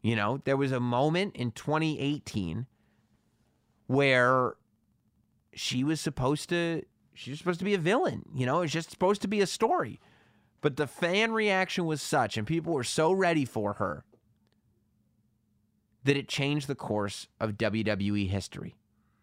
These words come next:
And again, and this is thematic on this list,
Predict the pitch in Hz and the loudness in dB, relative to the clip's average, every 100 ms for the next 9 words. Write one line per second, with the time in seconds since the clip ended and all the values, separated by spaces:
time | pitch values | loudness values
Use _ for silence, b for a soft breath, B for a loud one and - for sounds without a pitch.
0 | _ _ _ _ _ _ _ 120 127 113 | _ _ _ _ _ _ _ 0 0 0
1 | 131 151 113 92 - _ _ 120 135 139 | 2 2 2 -2 -14 _ _ -2 0 -2
2 | 123 - 135 131 147 127 - 113 123 120 | -4 -2 0 2 2 0 -2 -4 -2 -2
3 | - 110 104 - - | -4 -4 -4 -6 -14